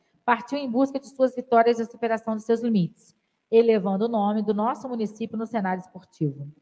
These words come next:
Daniel Lacerda Miojo, nascido e criado neste município até a idade de dezenove anos, quando resolveu sair atrás de seu sonho, apoiado por sua família, levando consigo apenas uma sacola de macarrão instantâneo.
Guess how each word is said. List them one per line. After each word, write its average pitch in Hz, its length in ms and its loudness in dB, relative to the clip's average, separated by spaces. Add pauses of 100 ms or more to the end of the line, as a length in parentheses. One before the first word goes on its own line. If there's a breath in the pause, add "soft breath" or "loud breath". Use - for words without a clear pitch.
(380)
Daniel 208 400 6
Lacerda 208 800 2
Miojo, 190 640 2 (220 loud breath)
nascido 202 440 0
e 294 60 -4
criado 208 440 -2
neste 185 260 -4
município 214 500 -2
até 196 180 0
a 190 40 4
idade 180 300 -2
de - 60 -20
dezenove 170 500 -2
anos, 180 280 0 (480 soft breath)
quando 311 240 2
resolveu 233 420 0
sair 180 300 -4
atrás 175 260 -6
de 175 80 -8
seu 247 220 -2
sonho, 156 420 -12 (380)
apoiado 226 520 0
por 262 200 -4
sua 220 180 -4
família, 175 560 -4 (260)
levando 226 460 2
consigo 247 400 -2
apenas 214 380 -2
uma 220 160 -2
sacola 233 500 0
de 247 80 -10
macarrão 233 400 -2
instantâneo. 190 640 -4